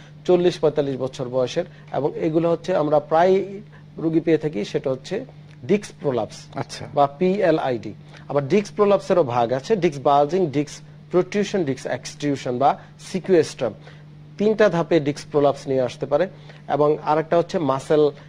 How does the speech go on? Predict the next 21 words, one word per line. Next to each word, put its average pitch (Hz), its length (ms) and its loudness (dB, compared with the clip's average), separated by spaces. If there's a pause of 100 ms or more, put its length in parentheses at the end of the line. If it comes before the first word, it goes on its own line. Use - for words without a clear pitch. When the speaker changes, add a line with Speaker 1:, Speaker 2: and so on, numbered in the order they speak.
(180)
Speaker 1:
ইমব্যালেন্স 165 580 6
যদি 123 200 0
হয়, 117 220 0
যে 131 260 0
ইরেক্টর 156 440 4
স্পাইনে 139 380 2
আপনি 123 200 0
জানেন, 139 280 -2
স্পাইনে 147 380 2
আমাদের 135 260 0
দুইটা 139 180 -2
ইম্পর্টেন্ট 170 440 4
মাসেলস 123 320 -2
আছে, 113 160 -8
লম্বা 135 380 2
আর 120 80 0
লম্বা, 113 320 -4 (260)
স্পাইনের 151 460 4
দুই 143 120 2
পাশে। 123 280 -4
এই - 60 -14